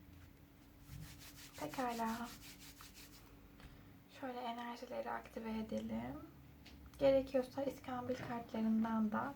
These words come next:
destek alırım. Hatta şimdiden üç kart ekleyeyim ya. Üç final kartı. Size ne söylemek isterdi? Size ne söylemek isterdi?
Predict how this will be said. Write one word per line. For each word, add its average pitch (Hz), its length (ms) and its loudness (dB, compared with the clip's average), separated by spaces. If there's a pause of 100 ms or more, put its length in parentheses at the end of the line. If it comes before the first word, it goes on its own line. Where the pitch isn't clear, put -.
destek 233 500 -2
alırım. 220 360 2 (1700)
Hatta 277 320 4
şimdiden 247 560 4
üç 254 200 2
kart 226 320 4
ekleyeyim 208 500 2
ya. 196 100 -2 (180)
Üç - 100 2
final 220 380 6 (100)
kartı. 220 420 0 (840)
Size 226 260 4
ne 240 120 4
söylemek 214 600 8
isterdi? 208 640 2 (140)
Size 220 340 4
ne 226 80 0
söylemek 214 680 0
isterdi? 247 460 -2